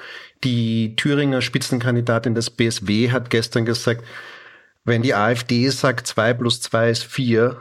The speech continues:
werden wir nicht sagen, es ist fünf, nur weil die A F D das sagt. Es hat in der Vergangenheit auch schon immer wieder Anträge gegeben der A F D, die stillschweigend hingenommen wurden. Die A F D hat Anträge von anderen Parteien unterstützt.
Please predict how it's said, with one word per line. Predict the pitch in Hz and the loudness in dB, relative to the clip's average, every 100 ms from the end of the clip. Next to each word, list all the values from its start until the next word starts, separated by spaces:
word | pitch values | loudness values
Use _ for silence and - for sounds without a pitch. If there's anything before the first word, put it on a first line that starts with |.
| - | -8
werden | 120 117 117 | 0 2 2
wir | 117 120 | 2 2
nicht | 123 120 | 2 -2
sagen, | - 123 123 | 0 2 2
es | 117 | 0
ist | 113 - | -2 -4
fünf, | - 120 123 131 | 0 4 2 2
nur | 127 120 | 0 2
weil | 117 | 2
die | 113 | 2
A | 104 | 0
F | 107 | 0
D | - 104 | 0 -2
das | 101 - | -2 -4
sagt. | - - - - - - - _ _ - _ - | -8 -8 -12 -18 -20 -20 -20 _ _ -20 _ -4
Es | 131 | -2
hat | 127 127 | 0 0
in | 147 | 0
der | |
Vergangenheit | 139 143 104 123 143 135 131 123 | 0 2 2 2 2 0 0 0
auch | 101 101 | -2 0
schon | - 120 | -2 0
immer | 131 135 | 0 0
wieder | 117 120 - | 0 0 0
Anträge | 110 110 123 117 | 0 0 -2 -2
gegeben | 113 117 113 117 123 | -4 -4 -2 0 0
der | 117 107 | 0 2
A | 107 | 0
F | 113 - | 0 -2
D, | 113 120 127 | -2 0 0
die | 120 113 110 | -2 -2 -2
stillschweigend | 110 143 127 123 113 107 | -2 -2 -2 0 0 0
hingenommen | - 160 151 143 139 131 127 | 0 2 2 2 2 0 2
wurden. | 127 123 | 2 2
Die | 117 | 2
A | 104 110 | 2 0
F | 117 | 0
D | 120 117 | 0 2
hat | 120 | 0
Anträge | 110 117 120 117 120 | 0 0 0 0 0
von | 120 117 | -2 0
anderen | 104 123 123 | 0 0 0
Parteien | 123 120 120 | -2 0 0
unterstützt. | 117 113 107 - 139 131 | 0 -2 -2 -2 -2 -4